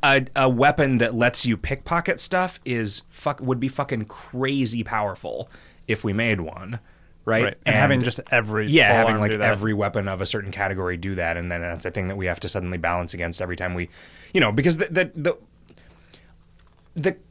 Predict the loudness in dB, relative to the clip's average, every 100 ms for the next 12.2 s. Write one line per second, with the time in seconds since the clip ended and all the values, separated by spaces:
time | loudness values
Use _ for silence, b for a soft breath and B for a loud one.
0 | _ _ _ -20 -20 -6 0 4 6 8
1 | 8 8 6 6 6 2 -2 0 2 4
2 | 2 4 2 2 2 4 2 2 2 4
3 | 2 2 0 0 0 0 -2 -4 -6 -2
4 | 0 2 0 0 0 2 2 -2 -4 -6
5 | -4 0 0 -2 -6 -4 -2 -2 -2 -2
6 | 0 0 0 -2 -2 -4 -4 -4 -4 -4
7 | -4 -4 -6 -12 -10 -6 -4 0 2 2
8 | 2 0 0 -2 0 0 0 2 2 2
9 | -2 -4 -12 -6 -2 -2 0 -2 -2 0
10 | 2 2 -2 -4 -8 -4 -4 -2 -4 -6
11 | -8 -8 -10 -10 -8 -8 -6 -6 0 2
12 | 2